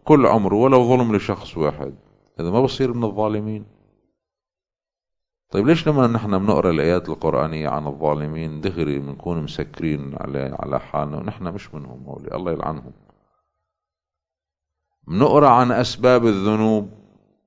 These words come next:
وآثار الذنوب وأخطارها، "ثم كان عاقبة الذين أساءوا السوء أن كذبوا بآيات الله". ما هو نخصنا نحن، نحن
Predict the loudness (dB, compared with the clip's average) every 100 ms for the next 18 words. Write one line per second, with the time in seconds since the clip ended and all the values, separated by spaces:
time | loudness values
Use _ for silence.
0 | _ _ _ _ _ _ _ _ -2 -2
1 | 4 4 6 4 0 -2 -4 -4 -6 -8
2 | -4 2 2 2 -2 -6 -10 _ _ _
3 | _ _ _ _ _ _ 0 2 2 2
4 | 0 2 2 2 0 0 0 -2 -4 -4
5 | -4 -4 -4 -6 -4 -4 -2 -6 -8 -6
6 | -4 -4 -6 -6 -6 -4 -2 -4 -4 -8
7 | -10 -8 -10 -8 -10 -10 -12 -14 -16 -18
8 | -20 -16 -14 -12 -10 -12